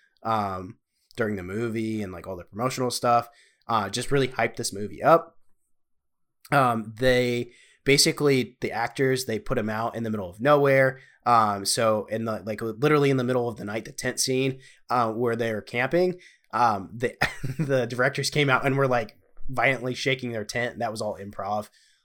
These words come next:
Um, I, it just genuinely sca-, like, s-, for me, it just scared me just because, like, it could realistically happen. Um, not realistically, but, like,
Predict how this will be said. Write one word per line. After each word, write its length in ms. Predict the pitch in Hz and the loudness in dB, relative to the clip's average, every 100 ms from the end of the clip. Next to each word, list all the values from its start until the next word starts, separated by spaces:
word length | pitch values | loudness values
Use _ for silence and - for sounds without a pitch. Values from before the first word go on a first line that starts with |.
| _ | _
Um, 600 | 120 120 113 107 101 98 _ _ - - _ - - - _ _ _ - - - - _ - - | 0 0 2 -2 -6 -14 _ _ -20 -20 _ -20 -20 -20 _ _ _ -14 -14 -16 -20 _ -12 0
I, 160 | 160 - | 0 2
it 80 | 156 | 2
just 300 | 175 135 123 | 2 0 2
genuinely 400 | 139 156 156 127 | 2 2 0 0
sca-, 220 | - 101 - | -4 -8 -12
like, 140 | 101 | -10
s-, 280 | - - - _ _ - | -6 -6 -6 _ _ -8
for 140 | 151 | 0
me, 240 | 160 151 107 | 2 2 2
it 100 | 123 | -4
just 200 | 123 - | -2 -4
scared 280 | 101 113 | -2 -2
me 160 | 131 127 | 0 -2
just 300 | 110 120 - | -4 -10 -8
because, 460 | 120 - 117 107 - - _ | -10 -4 -4 -4 -8 -14 _
like, 260 | 117 101 - _ _ | -6 -6 -8 _ _
it 160 | 127 123 | -6 -4
could 280 | 117 98 101 | -8 -10 -8
realistically 640 | 120 131 127 117 101 - | -2 0 0 -2 -10 -10
happen. 680 | - 147 147 139 127 123 120 _ _ _ - | 4 4 6 2 0 0 -4 _ _ _ -4
Um, 480 | 113 107 101 95 90 | 2 2 0 -6 -8
not 220 | 104 90 | -10 -10
realistically, 640 | - 60 - - - 87 85 87 | -18 -16 -14 -14 -18 -14 -14 -12
but, 160 | 92 | -14
like, 280 | 85 76 - | -14 -18 -18